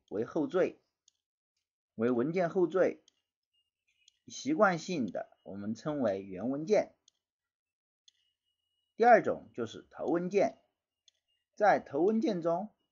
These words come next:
主要存放了在原文件中声明的函数类以及各种变量及，及一些宏定义。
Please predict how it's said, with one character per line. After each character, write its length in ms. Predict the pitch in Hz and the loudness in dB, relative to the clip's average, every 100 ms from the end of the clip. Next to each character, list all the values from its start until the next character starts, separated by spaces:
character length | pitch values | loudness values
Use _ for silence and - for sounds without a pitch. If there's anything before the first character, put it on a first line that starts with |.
| _ | _
主 160 | - 107 | -8 0
要 380 | 143 120 - - _ _ _ _ | 2 2 0 -10 _ _ _ _
存 320 | _ - 120 170 | _ -10 -6 0
放 200 | 170 123 | 0 0
了 240 | 82 - _ _ _ _ _ _ _ _ _ _ _ _ | -4 -10 _ _ _ _ _ _ _ _ _ _ _ _
在 300 | 165 147 113 | 4 6 4
原 320 | 95 104 143 | 2 -2 -2
文 140 | 160 156 | -2 -2
件 260 | 175 160 | -2 0
中 360 | 143 151 156 156 | 0 0 -2 -10
声 220 | - 175 180 | -6 -4 -2
明 220 | 151 127 | -2 0
的 260 | 101 - - | 0 -4 -14
函 360 | - 107 151 | -8 -6 -6
数 360 | - 214 135 - _ _ _ _ _ | -4 -4 -4 -8 _ _ _ _ _
类 400 | 151 220 160 - _ _ _ _ _ _ _ _ | 0 2 2 -2 _ _ _ _ _ _ _ _
以 140 | 107 95 | -12 -12
及 440 | 98 107 127 - _ - | -10 -8 -8 -10 _ 0
各 140 | 143 | 2
种 220 | 98 73 - | 2 -8 -6
变 260 | 196 180 127 | 0 2 2
量 260 | 117 - _ _ _ _ _ _ _ | 0 -2 _ _ _ _ _ _ _
及， 240 | 113 117 - - _ | -8 -8 -10 -20 _
及 320 | 120 135 139 147 - | -8 -6 -6 -10 -6
一 140 | 143 | -4
些 220 | - 135 | -2 -2
宏 320 | 131 95 120 - _ _ _ _ _ _ | -2 -6 -6 -8 _ _ _ _ _ _
定 240 | 185 160 135 | -8 -4 -4
义。 180 | 90 | -6